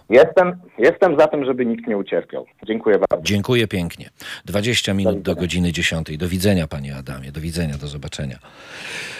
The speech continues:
Speaker 2: Proszę państwa, y, kończymy dzisiejszy poranek. No tak nie na wesoło, mówiąc szczerze, e, ale tak jak podkreślam, e, nie jestem zdziwiony,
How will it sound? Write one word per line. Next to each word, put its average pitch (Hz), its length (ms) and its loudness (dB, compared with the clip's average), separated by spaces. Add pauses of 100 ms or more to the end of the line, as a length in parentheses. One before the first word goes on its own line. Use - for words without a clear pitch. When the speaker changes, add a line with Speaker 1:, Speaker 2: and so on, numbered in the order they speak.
(120)
Speaker 2:
Proszę 107 220 4
państwa, 127 380 6
y, 110 200 4
kończymy 123 400 4
dzisiejszy 87 460 2
poranek. 78 500 0
No 98 120 4
tak 110 240 -2
nie 147 140 6
na 208 120 6
wesoło, 85 600 4
mówiąc 82 320 2
szczerze, 80 580 0 (160)
e, 82 480 4
ale 90 400 4 (240)
tak - 200 0
jak 90 100 -4
podkreślam, 76 760 2 (180)
e, 73 600 4 (800)
nie 98 220 8
jestem 131 400 6
zdziwiony, 78 880 2